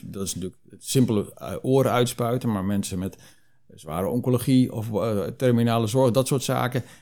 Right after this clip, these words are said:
ja, daar moet je voor naar een lokale huisarts die dat gewoon gedurende een bepaalde tijd kan begeleiden.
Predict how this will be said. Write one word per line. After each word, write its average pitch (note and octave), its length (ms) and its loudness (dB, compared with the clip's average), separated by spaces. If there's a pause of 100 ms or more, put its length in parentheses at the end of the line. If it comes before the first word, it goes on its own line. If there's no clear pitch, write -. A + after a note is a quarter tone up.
ja, G2+ 180 -8
daar A2+ 180 2
moet D3 320 10
je B2+ 160 6
voor A2 360 2
naar G#2 300 0
een G2+ 260 -2
lokale B2 480 0
huisarts G#2 360 0
die A2+ 100 0
dat G#2+ 120 -2
gewoon A2+ 280 -2
gedurende A2 380 0
een A2 60 2
bepaalde G#2+ 420 -2
tijd G#2+ 220 -4
kan G#2 180 -2
begeleiden. G#2+ 520 -4